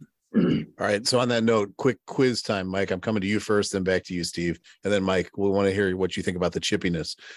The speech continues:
So here's the, here's the quiz. We are on the schoolyard playground at, at lunch recess, and we are getting ready to start a pickup game of soccer slash football,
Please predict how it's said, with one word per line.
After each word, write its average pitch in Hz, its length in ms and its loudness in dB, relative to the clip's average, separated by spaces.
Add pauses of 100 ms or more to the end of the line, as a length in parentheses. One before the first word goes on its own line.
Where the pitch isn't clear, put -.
So 120 400 4
here's 123 360 2
the, 120 160 2
here's 120 260 0
the 107 80 -6
quiz. 101 420 0 (480)
We 120 160 0
are 113 160 2
on 120 640 -2 (340)
the 92 640 2
schoolyard 123 880 2
playground 82 800 -4
at, 82 200 -8
at 82 200 -6
lunch 95 340 -4
recess, 87 600 -6 (420)
and 85 720 -2
we 90 180 -4
are 87 120 0
getting 90 280 0
ready 90 300 2
to 85 300 -4
start 90 500 0
a 85 340 -4 (320)
pickup - 320 -2
game 87 500 -4
of 87 380 -4 (240)
soccer 85 400 -2
slash 78 280 -2
football, 73 420 -6